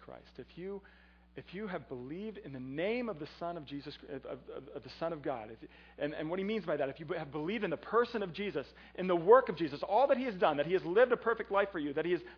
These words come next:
died on the cross to pay for your sin, that he has risen from the dead,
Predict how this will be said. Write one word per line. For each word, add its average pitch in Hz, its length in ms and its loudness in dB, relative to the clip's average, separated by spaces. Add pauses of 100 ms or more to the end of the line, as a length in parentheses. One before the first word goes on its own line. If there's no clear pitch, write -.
(160)
died 247 340 8
on 233 100 6
the 196 60 4
cross 202 460 4
to 165 60 -4
pay 190 180 0
for 196 120 -4
your 170 200 -2
sin, 156 260 -2 (380)
that 151 80 0
he 190 80 2
has 165 120 4
risen 220 460 4
from 208 200 -4
the 190 60 0
dead, 180 360 4